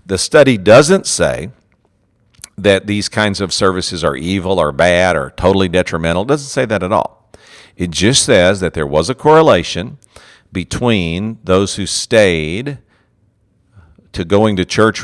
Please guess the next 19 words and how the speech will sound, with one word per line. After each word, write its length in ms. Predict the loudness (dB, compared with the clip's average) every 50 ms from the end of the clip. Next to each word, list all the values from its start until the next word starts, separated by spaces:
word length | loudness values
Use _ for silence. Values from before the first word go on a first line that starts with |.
| -12 -10
with 180 | -10 -8 -6
their 120 | -6 -8 -6
parents 560 | -6 -6 -4 -2 0 0 0 -2 -4 -4 -6
as 140 | -6 -6 -6
children 360 | -4 -4 -2 -2 -2 -4 -6
and 140 | -8 -8 -8
teenagers, 480 | -8 -6 -6 -6 -6 -6 -8 -10 -8
as 220 | -8 -10 -10 -10 -10
opposed 320 | -8 -6 -6 -6 -6 -8
to 80 | -10 -8
being 280 | -6 -6 -6 -8 -8
exclusively 840 | -10 -10 -10 -10 -10 -6 -2 -2 -2 -2 -2 -4 -6 -6 -4 -4 -4
separated 720 | -4 -4 -4 -2 -2 -2 -2 -4 -4 -4 -4 -4 -8 -10 -6
from 240 | -4 -4 -2 -2 -4
them 300 | -4 -6 -6 -6 -4 -6
or 160 | -6 -4 -4
in 80 | -4 -4
their 240 | -4 -6 -6 -4 -4
own, 380 | -4 -4 -4 -4 -6 -8 -12